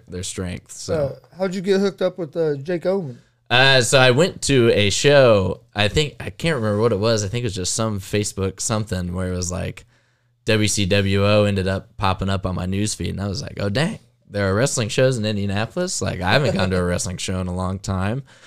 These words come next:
Speaker 1: So I ended up going, and I was just sitting there and en-, enjoying the show, and the guy sits next to me, and he was like, "Hey, has, uh, Blake Wright gone on?" And I was like, "I have no idea. I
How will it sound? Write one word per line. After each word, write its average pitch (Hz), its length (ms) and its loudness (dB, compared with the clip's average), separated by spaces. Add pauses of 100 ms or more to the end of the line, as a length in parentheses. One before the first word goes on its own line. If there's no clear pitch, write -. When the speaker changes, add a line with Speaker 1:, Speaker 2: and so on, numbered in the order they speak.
(260)
Speaker 1:
So - 140 -4
I 120 60 4
ended 120 200 4
up 101 180 4
going, 117 500 4 (840)
and 98 480 2
I 98 180 0
was 104 120 0
just - 300 -4
sitting 107 180 -2
there 113 220 2
and - 20 0
en-, - 680 -8
enjoying 95 320 0
the 107 80 -4
show, 104 420 2
and 92 260 -4
the - 200 -20
guy 104 180 -2
sits 101 240 -4
next 95 240 -6
to 113 80 -6
me, 110 180 -4
and 98 80 -4
he 92 80 -6
was 87 140 -6
like, 90 220 -10
"Hey, 127 180 2
has, 90 340 -4
uh, - 280 -6 (540)
Blake 110 320 -4
Wright 110 300 0 (320)
gone 87 220 -6
on?" 92 160 -8
And 87 100 -8
I 85 80 -6
was 85 120 -6
like, 85 140 -12
"I 95 160 0
have 90 100 -2
no 87 120 -6
idea. 98 520 -4 (140)
I 90 200 -8